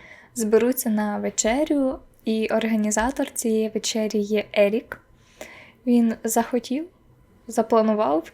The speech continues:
і тепер залишилося дочекатися, і я сподіваюся, що з ним нічого не станеться, що це просто якась там, ем,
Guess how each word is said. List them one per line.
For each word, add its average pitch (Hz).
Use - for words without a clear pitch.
і -
тепер 220
залишилося 220
дочекатися, 214
і 214
я 214
сподіваюся, 226
що 226
з 220
ним 240
нічого 247
не 240
станеться, 269
що -
це 233
просто 233
якась 226
там, 214
ем, 220